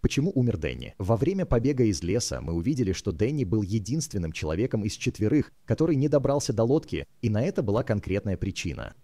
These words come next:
Когда они все убегали, одна из фей превратились в мужа Киры,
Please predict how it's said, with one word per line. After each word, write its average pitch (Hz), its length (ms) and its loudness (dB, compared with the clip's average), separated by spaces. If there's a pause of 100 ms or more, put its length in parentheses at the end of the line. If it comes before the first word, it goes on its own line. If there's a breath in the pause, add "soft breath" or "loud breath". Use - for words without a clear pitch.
(100)
Когда 110 260 4
они 113 160 2
все - 200 0
убегали, 92 540 0 (140)
одна 127 240 0
из - 160 0
фей 151 200 0
превратились 104 640 0
в - 20 -8
мужа 92 280 0
Киры, 65 400 -6